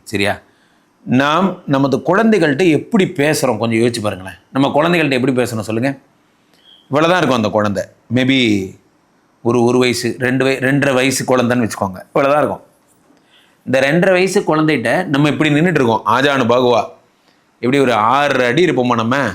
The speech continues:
ஒரு ஆறு அடி இருப்போம். இப்ப அந்த குழந்தைய பார்த்து, "என்ன பண்ணிட்டு இருக்க?" அப்படிங்கிறோம். எப்படி? "என்ன பண்ணிட்டு இருக்க?" இந்த சின்ன குழந்தை இருக்குல்ல, அது இப்படி திரும்பி நம்மளை மேல பார்த்ததுன்னா, அது கண்ணுக்கு நம்ம ஒரு பெரிய ராட்சசம் மாதிரி அதுக்கு நினைச்சுக்கும். அது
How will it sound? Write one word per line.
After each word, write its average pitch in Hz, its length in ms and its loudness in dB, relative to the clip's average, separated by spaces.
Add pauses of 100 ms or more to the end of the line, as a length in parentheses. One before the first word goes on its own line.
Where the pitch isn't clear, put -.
ஒரு 127 160 0
ஆறு 127 240 0
அடி 143 100 0
இருப்போம். 113 340 -2 (760)
இப்ப - 140 -4
அந்த 123 120 2
குழந்தைய 143 400 0
பார்த்து, 120 580 0 (320)
"என்ன 151 160 0
பண்ணிட்டு 139 300 0
இருக்க?" 101 320 -2 (140)
அப்படிங்கிறோம். 113 380 0
எப்படி? 170 480 -4 (360)
"என்ன 135 340 0
பண்ணிட்டு 127 360 0
இருக்க?" 104 400 -4 (520)
இந்த 131 180 -2
சின்ன 190 360 0
குழந்தை 147 320 2
இருக்குல்ல, 107 480 -2 (420)
அது 131 180 0
இப்படி 123 180 -4
திரும்பி 175 280 0
நம்மளை 135 240 -2
மேல 143 240 0
பார்த்ததுன்னா, 120 720 0
அது 120 220 -2
கண்ணுக்கு 156 340 0
நம்ம 127 220 0
ஒரு 113 160 0
பெரிய 143 300 2
ராட்சசம் 131 480 -2
மாதிரி 123 560 0
அதுக்கு 110 640 0
நினைச்சுக்கும். 113 360 0
அது 92 180 -10